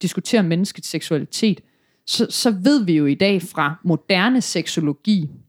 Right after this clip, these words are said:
at seksualitet, det er ikke noget, man bare sådan kan vælge til og fra. Seksualitet, det er ikke noget, du sådan kan,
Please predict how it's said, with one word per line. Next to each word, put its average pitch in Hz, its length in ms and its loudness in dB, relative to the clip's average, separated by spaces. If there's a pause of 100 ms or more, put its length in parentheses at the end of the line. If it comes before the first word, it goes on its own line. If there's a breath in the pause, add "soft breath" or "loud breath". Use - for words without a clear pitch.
(300)
at 156 160 -4
seksualitet, 175 760 -2
det 214 60 0
er - 20 2
ikke 196 100 -2
noget, 196 120 0
man 156 120 -2
bare 151 200 -2
sådan 175 160 -6
kan 165 180 -8
vælge 143 200 -2
til 185 240 -4
og 160 60 -2
fra. - 460 -8 (680)
Seksualitet, 185 720 -2
det 233 80 0
er 220 40 2
ikke 208 120 -2
noget, 202 200 0
du 170 60 -8
sådan 185 200 -2
kan, 160 240 -2